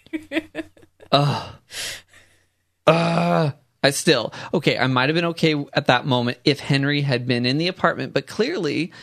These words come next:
Speaker 2: because they've left this whole memory thing going on, he couldn't be in the apartment or they couldn't have talked. So they had to send him out, but at least give him somewhere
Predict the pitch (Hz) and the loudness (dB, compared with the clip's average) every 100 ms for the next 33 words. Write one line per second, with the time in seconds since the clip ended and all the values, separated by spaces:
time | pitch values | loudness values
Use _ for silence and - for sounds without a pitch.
0 | - - - 147 147 156 160 - - 160 | -8 -4 0 0 -2 -6 -12 -12 0 2
1 | 151 139 131 147 - 165 160 170 165 165 | 2 2 2 0 0 0 2 0 0 0
2 | 226 226 175 - 135 127 120 117 104 104 | -2 -2 -2 0 0 0 0 0 0 -2
3 | 127 - - 226 311 285 190 147 143 156 | -4 -8 -8 -2 0 0 0 0 0 0
4 | 165 202 190 175 - 185 - 175 - - | 0 -2 -2 -2 -2 -4 -2 -4 -2 -2
5 | - - - - - - - - - - | -2 -4 -18 -14 -12 -12 -16 -20 -6 0
6 | 214 214 214 226 196 214 202 196 202 190 | 2 2 0 -2 -2 -2 -4 -2 -2 -2
7 | - 196 208 196 220 233 262 247 - 147 | -2 -2 -2 -2 -4 -2 -2 -2 -4 -2
8 | 143 127 127 - 135 131 123 | 0 0 0 0 0 0 0